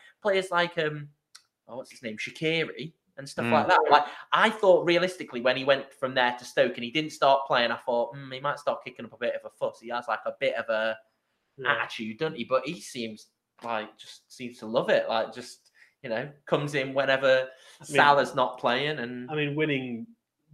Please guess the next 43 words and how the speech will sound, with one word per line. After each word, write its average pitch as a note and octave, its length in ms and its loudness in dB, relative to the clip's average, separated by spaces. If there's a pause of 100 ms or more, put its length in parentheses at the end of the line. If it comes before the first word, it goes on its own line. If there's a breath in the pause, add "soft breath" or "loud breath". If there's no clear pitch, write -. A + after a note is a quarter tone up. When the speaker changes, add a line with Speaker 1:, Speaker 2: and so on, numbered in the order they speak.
(400)
Speaker 3:
winning D3+ 260 4
shitloads A#2 460 2
does A#2 140 -4
tend B2+ 120 -2
to A#2 80 0
Speaker 1:
Yeah. G#2+ 40 -2
Speaker 3:
help. G#2+ 280 0 (100)
Speaker 1:
No, D3+ 180 2
you're B2+ 180 2
right. F2+ 280 -6
You're A2+ 140 -4
right. F#2 220 -8 (300)
Hundred A#2 280 -10
percent. G2+ 340 -18
Speaker 3:
It's C#3+ 120 -10
when, F#3 160 6
it's E3+ 180 -2
when F#3 200 4
things D#3+ 280 0
slow. D#3 300 -2
It'd E3+ 120 -4
be F#3 80 0
interesting D#3+ 320 -6
to C#3+ 60 -6
see D3+ 120 -2
how B2+ 260 2
Klopp C3 260 -2
reacts B2 280 -4
when B2 140 -14
things A#2+ 260 -6
go A2+ 320 -4 (360)
wrong, A#2 520 -2 (600)
because C#3 240 0
i-, F3 40 0 (220)
his E3 220 -2
track F3 240 2
record, C3 460 -2 (500)
he's D3 180 0
only G3 180 6
really F3 300 2
had C#3 300 0 (140)
sort B2 380 -12
of - 80 -20